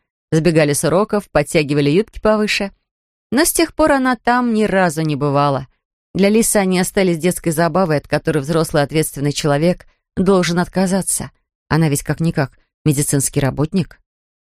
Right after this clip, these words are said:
"Э, я еще здесь", промямлил Джейк краснее. Он не ожидал, что дело примет настолько скверный оборот.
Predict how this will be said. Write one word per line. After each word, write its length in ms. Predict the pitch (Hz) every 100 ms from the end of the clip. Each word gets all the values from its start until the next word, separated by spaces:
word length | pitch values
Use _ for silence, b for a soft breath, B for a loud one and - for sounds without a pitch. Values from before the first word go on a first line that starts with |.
| 151
"Э, 480 | 151 139 139 127 127 - _ _ _
я 180 | 131 143
еще 300 | 143 190 190
здесь", 500 | 135 147 156 - - _ _ _ _ _ _ _
промямлил 520 | - 226 226 196 180 175
Джейк 320 | - 190 -
краснее. 640 | 185 185 - 147 123 - _ _
Он 120 | 175
не 80 | 190
ожидал, 380 | 190 202 202 240
что 200 | - 180
дело 260 | 165 196 175
примет 340 | 185 185 170
настолько 500 | 175 180 190 170 160
скверный 460 | - 165 151 151 151
оборот. 400 | 160 147 -